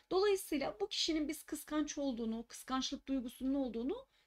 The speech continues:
e, dizelerde söyleyemeyiz. O yüzden bir gider. Peki yalnızlık var mı? Var. Çünkü ne dedi? "Ne bir güzel var." dedi, ne de tanıdık bir çehre var bu şehirde dedi.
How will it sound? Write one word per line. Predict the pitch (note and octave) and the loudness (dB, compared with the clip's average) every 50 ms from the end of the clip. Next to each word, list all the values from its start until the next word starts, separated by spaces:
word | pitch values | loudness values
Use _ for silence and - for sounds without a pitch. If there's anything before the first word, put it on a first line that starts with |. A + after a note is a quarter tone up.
| _ _ _ _ - | _ _ _ _ -4
e, | A3 A3+ A#3 A3+ A3+ A3+ A3+ G#3 | -4 -2 -2 -2 -2 -4 -2 -2
dizelerde | A3+ A#3 A#3+ A3+ A3 A3 - - A4 | 0 2 2 2 2 0 -2 -2 -6
söyleyemeyiz. | - - F#4+ E4+ D#4+ C#4+ D4+ C4 A3+ F3 - G3 - - | -2 0 2 4 6 6 6 4 4 2 0 -2 0 0
O | C4 C4 | 0 0
yüzden | A#3 - D#4+ F4+ F#4+ F4+ | 0 2 2 2 4 4
bir | C4+ D4+ | 2 2
gider. | C#4+ A#3 B3 G#3 F#3 F3+ - - - - - - - _ - | 0 0 -2 -2 -2 -2 -4 -8 -12 -14 -20 -20 -20 _ -4
Peki | - D4+ D4 C#4 | -4 -2 2 2
yalnızlık | C#4+ D4+ D#4 D#4+ E4+ E4 E4+ F#4 F#4 - - | 2 4 4 2 2 0 0 -2 -4 2 4
var | F#4 E4+ D4 C#4 | 6 6 6 4
mı? | C#4+ A4 A#4+ F#4 | 2 -2 -2 -2
Var. | A3 A#3+ A#3+ C4+ G4 - | 2 2 2 2 0 -2
Çünkü | - - - D4+ C#4+ C#4+ C#4 | -4 0 0 2 2 4 4
ne | D#4+ F4 D4 | 4 4 4
dedi? | C4+ G#3+ - E4 A4+ C5 - - - - - _ _ - | 2 0 0 0 -2 -2 -4 -12 -20 -20 -20 _ _ 2
"Ne | C#4+ E4 C4+ | 4 6 8
bir | E4+ F4 D#4 | 8 6 6
güzel | B3 B3 C#4 C4 C#4 E4 F4+ F4 D#4 | 6 4 2 6 8 8 8 8 8
var." | C#4+ C4 B3+ A#3+ A3+ | 6 4 4 2 2
dedi, | A3+ A#3+ A3+ D#4+ F#4 F#4+ E4 C4+ | 0 0 2 4 4 6 6 4
ne | C4 C#4 | 2 2
de | D#4 D4+ | 0 -2
tanıdık | - - B3 B3 B3+ D#4+ D#4 - | -2 -2 -2 -2 -2 -2 -4 -4
bir | - B3+ | -4 -4
çehre | A#3+ - - A#3 A3+ A3+ A3 G#3+ | -2 -2 -2 -2 0 0 0 0
var | G#3 G#3 G#3 G3 | 0 -2 -2 -4
bu | |
şehirde | G3+ - - A3+ A3 G#3 F#3 G3 G3 | -4 -4 -2 -2 -2 0 -2 -2 -2
dedi. | F3+ F#3+ F#3+ - A4 | -2 -4 -4 -4 -4